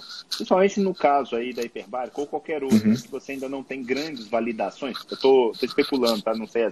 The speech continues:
Speaker 1: talvez já
Speaker 2: Sim,
Speaker 1: tenha
Speaker 2: mas
Speaker 1: alguma
Speaker 2: é.
Speaker 1: coisa. É.
Speaker 2: Mas é assim, a hiperbárica ainda carece de muito estudo intervencionista, né?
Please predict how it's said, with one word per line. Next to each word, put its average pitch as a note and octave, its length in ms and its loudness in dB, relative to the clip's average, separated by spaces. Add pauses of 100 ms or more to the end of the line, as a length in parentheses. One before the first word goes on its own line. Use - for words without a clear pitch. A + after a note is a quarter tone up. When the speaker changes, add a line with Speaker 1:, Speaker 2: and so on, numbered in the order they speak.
Speaker 1:
talvez A#2+ 300 0
já C3 100 2
Speaker 2:
Sim, A2+ 120 6
Speaker 1:
tenha G3+ 240 8
Speaker 2:
mas C3 260 4
Speaker 1:
alguma C3 180 6
Speaker 2:
é. E3 40 4
Speaker 1:
coisa. - 300 -2 (880)
É. A2 140 2
Speaker 2:
Mas A2 220 6
é A2+ 100 12
assim, D3+ 380 6
a B2+ 80 4
hiperbárica A#2+ 580 6
ainda C#3+ 180 4
carece C#3 460 4
de C#3 100 -6
muito C3+ 400 -2
estudo C3+ 440 2
intervencionista, A#2 1040 0
né? G2+ 80 -14